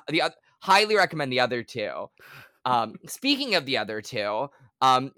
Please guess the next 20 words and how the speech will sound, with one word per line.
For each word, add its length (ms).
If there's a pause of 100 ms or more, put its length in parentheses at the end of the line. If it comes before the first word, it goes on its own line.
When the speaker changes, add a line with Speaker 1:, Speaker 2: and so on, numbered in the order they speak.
Speaker 1:
that's 360
us. 280
David 400
is 180
the 140
other 180
one. 320
Uh, 300
Speaker 2:
Yeah, 220 (280)
yeah. 300 (760)
David's 320
the 80
main 220
character. 360
We're 120
all 80
just 180
side 300
characters 400
in 180